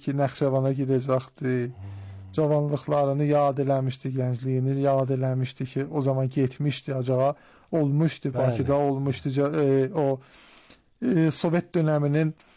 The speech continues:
Speaker 1: dağılandan sonra
Speaker 2: Hmm.
Speaker 1: birinci illərdə acaba getmişdi, Bakıda olmuşdu, deyərdi, neçə kətlərdə olmuşdu,
Speaker 2: Olmuş.
Speaker 1: qəsəbələrdə olmuşdu.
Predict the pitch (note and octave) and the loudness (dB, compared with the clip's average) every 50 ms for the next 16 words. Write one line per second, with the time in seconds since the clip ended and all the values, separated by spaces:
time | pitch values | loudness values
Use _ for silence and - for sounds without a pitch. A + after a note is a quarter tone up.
0 | - _ _ - E3+ E3 D#3 D#3 D3+ D3+ D3 D3 D3 D3+ D#3+ E3 D#3+ C3+ - D#3 | -20 _ _ 0 0 2 2 2 2 2 2 0 2 2 2 2 2 0 0 -2
1 | D3+ D3 C3+ B2+ C#3+ D3+ D3+ D3+ D3+ D3+ - - _ F3+ D#3 C#3+ C#3+ C#3+ C#3+ C#3 | -2 -2 0 0 2 2 2 2 0 -2 -6 -10 _ -2 -2 0 0 0 0 0
2 | C3 D3 E3 F3+ F3 F3 F3 _ _ _ - _ _ - E3+ D#3+ D#3 D3+ D3+ D3+ | 0 2 2 2 0 0 -4 _ _ _ -20 _ _ -2 2 2 4 4 4 4
3 | C#3+ C#3+ C3+ C3 D3 D3 D3+ D#3 D#3 E3 - - D#3 C#3 C#3+ C#3 C#3 - D3+ C#3+ | 4 2 2 0 2 2 4 4 2 0 -2 -6 -4 0 0 0 0 0 0 -2
4 | C3 - D3+ C#3+ C3 - D#3+ C#3+ - D3+ C#3 B2+ - C3 C3+ D3 D3 D3+ D3+ D3 | -2 -2 -6 -6 -4 -4 -6 -2 0 0 0 0 -2 -4 0 0 2 2 2 0
5 | C#3+ D3 D3+ D3 - - - - D3 C#3 C#3 C3+ - _ _ _ - G3 G3 F#3+ | -2 -2 -4 -4 -6 -6 -6 -4 -4 -4 -4 -6 -10 _ _ _ 0 2 2 4
6 | F#3+ F#3+ F#3 F3 - F3 D#3+ D3+ C#3+ C#3 - - - - - - - _ D#3+ D3+ | 4 4 2 0 0 2 2 2 2 0 -4 -12 -20 -20 -20 -20 -4 _ -2 0
7 | - E3 D#3 D3+ - D#3+ D3+ - - - - D3+ D3+ D3+ C3+ D#3 D#3 D#3+ D#3+ D3+ | 0 0 -2 0 -2 -4 -4 -4 -6 -4 0 0 0 2 2 2 2 2 2 0
8 | D3 D3 D3 C3+ C3 B2 A#2 C3+ D3 C3 - D3 C#3 C#3+ C#3+ C#3+ C#3+ C#3 C3 C#3 | 0 -2 -2 -2 -2 -2 -2 -2 -2 -2 -2 0 0 2 2 2 2 2 2 0
9 | D3 D3+ D#3 D3 C#3+ C#3 C#3 D3 D3+ C#3+ - - - D#3+ D3+ D3 C#3 C#3 | 0 2 2 2 0 0 0 -2 -2 -2 -4 -6 -2 0 2 2 2 -2